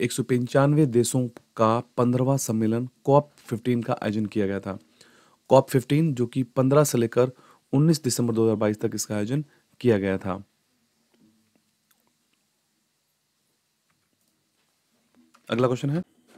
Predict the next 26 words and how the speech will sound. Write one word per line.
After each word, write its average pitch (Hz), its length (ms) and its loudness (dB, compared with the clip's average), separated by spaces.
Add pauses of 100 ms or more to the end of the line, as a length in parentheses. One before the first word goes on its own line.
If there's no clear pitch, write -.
(1700)
अगला 151 140 10
क्वेश्चन 165 240 8
है, 165 220 6 (1300)
अ, 120 40 8
हाल 120 420 10
ही 190 60 10
में 190 120 8
अंतर्राष्ट्रीय 160 600 6
बाजरा 127 420 6
वर्ष 127 420 2
दो 117 120 4
हज़ार 120 180 4
तेईस 147 400 4
का 131 160 4
उद्घाटन 120 760 0 (380)
कहां 135 200 4
पर 131 140 -4 (400)
किया 143 180 8
गया 117 180 6
है? 98 300 -8 (180)
अंतर्राष्ट्रीय 151 680 4 (120)
बाजरा 120 420 4
वर्ष 120 400 2
दो 117 180 2
हज़ार 117 340 0 (920)
तेईस, 110 440 4